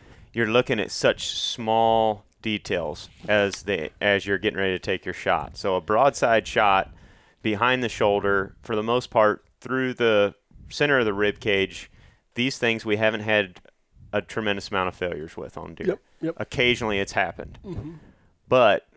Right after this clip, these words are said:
Speaker 1: where we're running into issues is just the very slight differences
Speaker 2: Yep.
Speaker 1: in body position on the animals. I mean, even a, even just a slightly quartering away or slightly quartering to shot that's happening in the moment, like, two or three seconds draw back,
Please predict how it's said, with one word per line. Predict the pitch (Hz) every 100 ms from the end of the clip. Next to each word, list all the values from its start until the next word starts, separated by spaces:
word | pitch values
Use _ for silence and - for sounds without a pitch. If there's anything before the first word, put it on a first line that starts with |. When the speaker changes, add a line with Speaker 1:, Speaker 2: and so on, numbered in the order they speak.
| -
Speaker 1:
where | - 107 104
we're | 104
running | 98 127 147 127
into | 110 107
issues | 151 - 110 95 -
is | 101 92
just | - 104 -
the | 98
very | 78 76 110 120 120
slight | - - 113 101 92 - - - _ _
differences | 107 95 90 - - - - _ _ _
Speaker 2:
Yep. | 123 117 -
Speaker 1:
in | 104 95
body | - 98 92 90
position | 95 85 90 92
on | 85 82
the |
animals. | 85 82 80 85 - - _ _ _ _ _ _ _ -
I |
mean, | 104 101
even | 117 139 147
a, | 127
even | 120 123 117
just | 117 -
a |
slightly | 98 - 117 127 123 120
quartering | - 131 127 123 117 110 -
away | 104 98 104 104
or | 98
slightly | - - 107 113 104
quartering | - 113 104 98 92
to | - 98 92
shot | - 90 80 92
that's | 104 -
happening | 120 117 104 98
in | 123 135
the |
moment, | 107 104 87 82
like, | 95 90 -
two | 156
or | 139
three | 135 113
seconds | - 113 110 98
draw | - 110 101
back, | 101 95 90 -